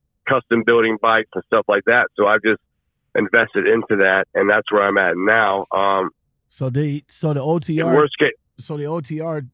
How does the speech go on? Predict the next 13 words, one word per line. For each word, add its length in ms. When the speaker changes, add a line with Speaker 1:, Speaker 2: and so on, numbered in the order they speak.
Speaker 2:
O 160
T 240
R 140
job 340
out 160
in, 200
uh, 360
out 200
in, 160
uh, 380
out 180
in 160
Denver, 600